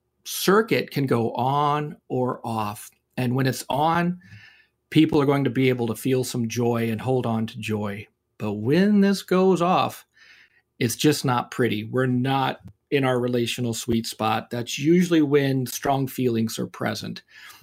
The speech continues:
And so when I started to learn this with a number of my colleagues, we started to look at, hey, if we have this switch in our brain,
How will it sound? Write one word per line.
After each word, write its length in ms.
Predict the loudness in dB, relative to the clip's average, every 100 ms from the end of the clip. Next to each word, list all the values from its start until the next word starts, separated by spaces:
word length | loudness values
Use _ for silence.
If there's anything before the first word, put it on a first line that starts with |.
| -16 -2
And 180 | -2 0
so 260 | 2 4
when 200 | 2 0
I 80 | -2
started 380 | 0 0 0 -2
to 60 |
learn 360 | -2 0 2 2
this 260 | 2 -2 0
with 320 | 0 -2 -4
a 160 | -2 0
number 280 | 0 0 0
of 140 | 0
my 80 | -4
colleagues, 540 | -4 -2 0 -2 -2
we 100 | -4
started 460 | -4 -2 0 0 0
to 80 | -2
look 320 | -4 -6 -8
at, 240 | -8 -10 _ _ _
hey, 360 | -18 -8 -2 -2
if 260 | -2 -2
we 180 | 2 2
have 340 | 2 -2 -2 -4
this 200 | -6 -4
switch 520 | -8 -2 -2 -2 -4
in 180 | -6 -4
our 240 | -4 -6
brain, 480 | -6 -2 0 -2 -6